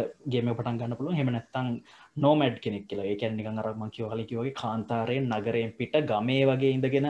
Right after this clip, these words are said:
නගරෙට එන එකෙක් වෙන්න පුළුවන්. එහෙම නැත්නම් කෝපෝ කෙනෙක්. ඒ කියන්නේ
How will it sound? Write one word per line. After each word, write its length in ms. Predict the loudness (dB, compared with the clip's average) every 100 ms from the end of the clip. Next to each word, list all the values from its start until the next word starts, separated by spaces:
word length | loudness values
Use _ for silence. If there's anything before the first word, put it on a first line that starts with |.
| -2
නගරෙට 420 | -2 0 0 0 0
එන 120 | 0
එකෙක් 360 | 0 -2 -4
වෙන්න 160 | -6 -6
පුළුවන්. 320 | -4 -6 -6 -10
එහෙම 200 | -6 -2
නැත්නම් 480 | -2 -4 -6 -4 -4 0
කෝපෝ 360 | 4 4 4
කෙනෙක්. 240 | -4 -6 -4
ඒ 120 | -2
කියන්නේ 380 | 0 0 -2